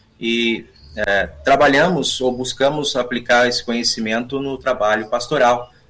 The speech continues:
né? Durante alguns anos aqui, além do trabalho na congregação, a gente também atuou com a, a liderança dos jovens, né? Fui conselheiro do departamento distrital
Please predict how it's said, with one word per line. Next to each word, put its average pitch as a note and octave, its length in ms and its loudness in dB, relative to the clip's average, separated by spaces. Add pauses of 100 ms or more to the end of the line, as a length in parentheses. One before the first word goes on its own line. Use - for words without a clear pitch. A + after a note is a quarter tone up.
(120)
né? G2 220 -10
Durante A2 760 -2 (100)
alguns A2+ 360 -2
anos A#2+ 340 0
aqui, A#2+ 420 -4
além A2+ 220 0
do A#2+ 80 -6
trabalho A2+ 340 -2
na A2 80 -6
congregação, A#2 840 -4 (340)
a A2 80 -6
gente A2+ 280 -6
também A#2 600 -2
atuou A#2 720 -4 (240)
com A2 640 -4 (200)
a, F#2+ 540 -6 (140)
a G#2+ 60 -12
liderança A2+ 760 0
dos A2 280 -10
jovens, A#2 500 4
né? A2 260 -2
Fui A#2 100 -12
conselheiro A#2 540 -4
do A#2 80 -6
departamento G#2+ 720 -6 (280)
distrital A#2 760 2